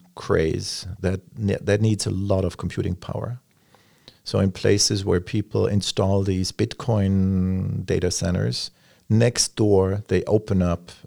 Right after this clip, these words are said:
a new fossil-fired, uh,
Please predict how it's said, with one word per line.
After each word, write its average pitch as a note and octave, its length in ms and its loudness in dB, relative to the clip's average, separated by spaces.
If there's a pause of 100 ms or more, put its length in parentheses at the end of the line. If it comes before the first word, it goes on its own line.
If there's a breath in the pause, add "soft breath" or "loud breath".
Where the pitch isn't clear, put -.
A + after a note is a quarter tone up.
a G2 100 -2
new F#2+ 300 2
fossil-fired, F#2+ 2000 -4
uh, G2 320 0